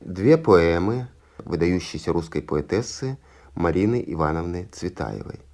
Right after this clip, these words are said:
"Переулочки" и "Сибирь". Их объединяет обращенность к отечественной истории.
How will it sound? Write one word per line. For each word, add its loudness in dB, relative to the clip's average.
"Переулочки" 4
и 0
"Сибирь". -2
Их 4
объединяет 6
обращенность 2
к -6
отечественной -2
истории. -2